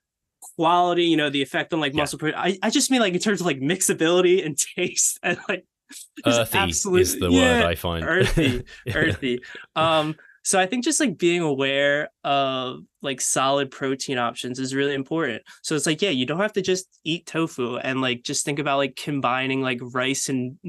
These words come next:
Speaker 1: beans at meals and, like, all these things like that. Like, there's solid stuff out there.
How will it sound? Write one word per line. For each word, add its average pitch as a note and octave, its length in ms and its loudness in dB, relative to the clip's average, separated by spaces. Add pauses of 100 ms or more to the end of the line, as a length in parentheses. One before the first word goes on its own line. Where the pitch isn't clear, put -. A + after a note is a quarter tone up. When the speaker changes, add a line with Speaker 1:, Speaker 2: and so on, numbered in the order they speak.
(160)
Speaker 1:
beans C3+ 420 0
at C3 160 -4
meals C3+ 440 0
and, C3 120 -2
like, B2+ 200 -6 (300)
all D#3+ 120 2
these E3 140 0
things E3 140 -2
like D3 80 -4
that. D3+ 80 -2
Like, C#3 180 -4
there's D#3 320 -2
solid D#3+ 360 0
stuff E3 280 -2
out B2 160 -2
there. A2 240 -4